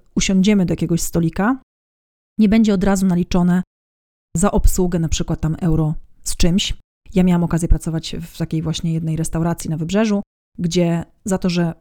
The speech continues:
ludzie usiedli i w ogóle zaczęli coś zamawiać, to do rachunku doliczało się za tak zwaną obsługę euro z czymś tam, do-, zostało doliczone do rachunku. I pamiętam, że to było takie przykre, ponieważ nigdy nikt nam nie chciał zostawiać napiwków, no bo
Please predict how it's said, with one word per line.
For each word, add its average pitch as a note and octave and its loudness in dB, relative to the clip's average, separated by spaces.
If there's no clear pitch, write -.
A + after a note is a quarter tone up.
ludzie E3 -2
usiedli G#3 2
i F3+ -2
w E3 -2
ogóle E3 0
zaczęli E3 -2
coś E3 -2
zamawiać, G3+ 0
to B3+ -4
do A3+ 0
rachunku F#3+ -2
doliczało E3 0
się E3+ -6
za F3 -4
tak F3+ -4
zwaną E3+ 0
obsługę F3 0
euro F#3 4
z - -6
czymś - -2
tam, - -6
do-, F#3 -4
zostało F3 2
doliczone D#3+ 0
do E3 -4
rachunku. E3 -4
I A3 0
pamiętam, G#3+ 2
że G3+ -2
to G3+ 2
było F#3 2
takie F#3 0
przykre, F#3+ 2
ponieważ F3+ 0
nigdy G3 2
nikt F#3 2
nam F3 2
nie F3+ 2
chciał F3 -2
zostawiać E3+ -2
napiwków, G3 -2
no E4 -4
bo F4+ -4